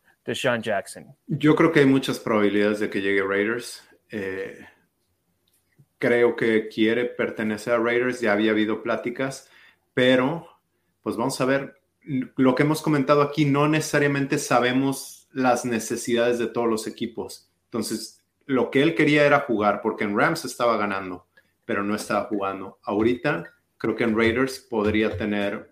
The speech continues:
Speaker 2: un rol más importante que, por ejemplo, con los Bucaneros de Tampa. Eso sí sé que tienen un montón de receptores. No sé, no sé otros equipos.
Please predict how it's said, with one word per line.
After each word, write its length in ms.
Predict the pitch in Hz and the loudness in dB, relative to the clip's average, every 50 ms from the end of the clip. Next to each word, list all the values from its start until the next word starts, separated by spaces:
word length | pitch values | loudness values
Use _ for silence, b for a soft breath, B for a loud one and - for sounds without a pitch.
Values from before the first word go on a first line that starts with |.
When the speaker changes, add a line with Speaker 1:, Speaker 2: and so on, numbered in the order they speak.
| _ - | _ -10
Speaker 2:
un 220 | 135 117 113 110 | -6 -4 -4 -4
rol 300 | 107 110 113 113 110 110 | -4 -2 0 2 2 2
más 280 | 110 113 110 110 - - | 2 0 -2 -4 -4 -6
importante 880 | 117 107 - - 110 107 - - - 107 107 104 - - 127 127 131 127 b b b b b b b - | -6 -6 -4 -4 -4 -4 -4 -4 -4 -4 -4 -4 -4 -4 -4 -4 -4 -6 b b b b b b b -2
que, 200 | - 123 120 120 | 0 2 2 2
por 180 | 120 - 117 | 2 2 2
ejemplo, 600 | 110 120 117 110 107 123 120 120 120 117 113 - - | 2 2 2 0 2 4 6 6 6 6 2 0 -2
con 140 | - 123 117 | -2 0 0
los 140 | 117 107 | 0 0
Bucaneros 500 | 110 117 110 - 117 113 123 127 123 120 | 0 -2 -2 0 0 0 0 0 0 0
de 80 | 110 110 | -2 -2
Tampa. 340 | - 120 110 104 107 113 113 | -2 -2 -2 0 0 0 0
Eso 200 | 113 - - 131 | 0 -2 -2 -4
sí 140 | - - 127 | -4 -4 -6
sé 200 | - 143 135 131 | -2 -2 -2 -2
que 80 | 117 | -2
tienen 380 | 110 - 117 113 110 117 117 117 113 - _ _ _ | -4 -2 -2 -2 0 -2 -2 -4 -6 -10 _ _ _
un 60 | 127 | -8
montón 360 | 120 113 107 104 107 131 123 | -4 -4 -2 0 0 0 0
de 80 | 123 123 | 0 0
receptores. 760 | 120 110 - - 101 - - 113 104 87 90 - - - _ _ _ _ _ _ _ _ _ _ - - - _ _ _ _ _ _ _ _ _ - | 0 -2 -4 -6 -10 -10 -6 -4 -4 -4 -6 -10 -14 -20 _ _ _ _ _ _ _ _ _ _ -20 -20 -20 _ _ _ _ _ _ _ _ _ -12
No 240 | 123 117 113 120 120 | -6 -2 0 0 0
sé, 320 | 120 - - 113 107 - - _ _ _ | -2 -2 -2 -2 -4 -4 -10 _ _ _
no 180 | - 123 117 113 | -10 -8 -8 -8
sé 160 | - - 120 | -6 -4 -2
otros 320 | 113 107 - - 107 104 - | -2 -2 -2 -4 -8 -8 -10
equipos. 540 | 101 - - 104 - - - - - - | -12 -10 -10 -12 -12 -12 -20 -20 -20 -20